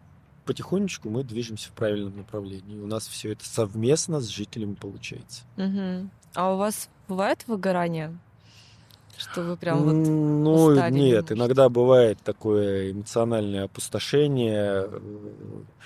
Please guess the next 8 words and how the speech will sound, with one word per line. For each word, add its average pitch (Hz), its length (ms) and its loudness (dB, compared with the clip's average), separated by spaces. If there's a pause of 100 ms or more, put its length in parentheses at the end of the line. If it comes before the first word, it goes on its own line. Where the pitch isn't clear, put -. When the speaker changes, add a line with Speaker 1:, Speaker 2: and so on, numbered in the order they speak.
(280)
Speaker 1:
нельзя 120 260 4
сказать, 104 320 -2
ну, 151 100 -2
если, 156 240 -4
если, 143 200 -4
если 139 300 -4
выгорел, 127 480 2
надо, 101 440 -2